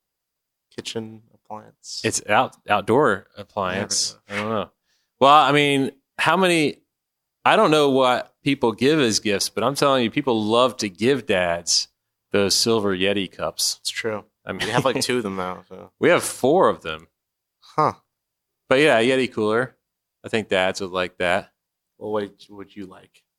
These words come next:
Speaker 2: A Yeti cooler would be fine, I guess.
Speaker 1: Well, you're never gonna use it, though.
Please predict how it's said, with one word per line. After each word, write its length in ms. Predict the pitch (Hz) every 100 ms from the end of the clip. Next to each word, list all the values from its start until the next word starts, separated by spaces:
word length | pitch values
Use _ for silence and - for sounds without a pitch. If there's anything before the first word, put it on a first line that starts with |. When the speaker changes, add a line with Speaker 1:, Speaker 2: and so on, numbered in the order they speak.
| -
Speaker 2:
A 60 | 214
Yeti 280 | 254 233
cooler 260 | 214 190 190
would 100 | 180
be 80 | 170
fine, 400 | - 135 156 185 _ -
I 100 | 110
guess. 380 | 98 139 -
Speaker 1:
Well, 80 | 113
you're 80 | 120
never 200 | 123 127
gonna 140 | 117 107
use 160 | 104
it, 80 | 95
though. 180 | -